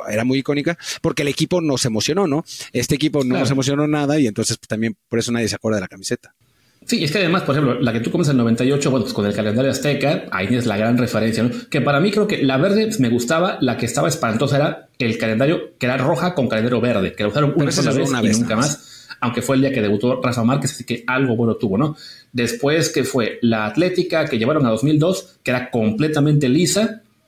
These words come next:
Speaker 2: seria, sin mayores aspavientos, digo, no, no, ni, eso, ¿no? Ni,
Speaker 1: Era,
Speaker 2: ni se le podía
Speaker 1: no era
Speaker 2: criticar
Speaker 1: ni
Speaker 2: mucho ni
Speaker 1: lisa, ¿no?
Speaker 2: alabar, ¿no?
Speaker 1: Era de, en dos tonos de
Speaker 2: Tenía
Speaker 1: verde,
Speaker 2: el,
Speaker 1: ¿no?
Speaker 2: el,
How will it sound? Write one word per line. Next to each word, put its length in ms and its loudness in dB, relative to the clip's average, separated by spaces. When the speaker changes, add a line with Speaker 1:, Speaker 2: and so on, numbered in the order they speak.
Speaker 2:
seria, 680 0
sin 320 0
mayores 340 2
aspavientos, 800 0
digo, 160 -2
no, 220 0
no, 360 4
ni, 420 4
eso, 200 2
¿no? 120 0
Ni, 120 2
Speaker 1:
Era, 100 0
Speaker 2:
ni 60 0
se 80 2
le 80 2
podía 160 2
Speaker 1:
no 60 0
era 100 2
Speaker 2:
criticar 200 2
Speaker 1:
ni 60 2
Speaker 2:
mucho 140 2
ni 80 0
Speaker 1:
lisa, 200 0
¿no? 60 0
Speaker 2:
alabar, 300 -2
¿no? 260 -2
Speaker 1:
Era 180 -2
de, 140 2
en 80 -2
dos 160 0
tonos 200 0
de 40 2
Speaker 2:
Tenía 160 2
Speaker 1:
verde, 140 0
Speaker 2:
el, 60 -4
Speaker 1:
¿no? 80 -2
Speaker 2:
el, 240 -2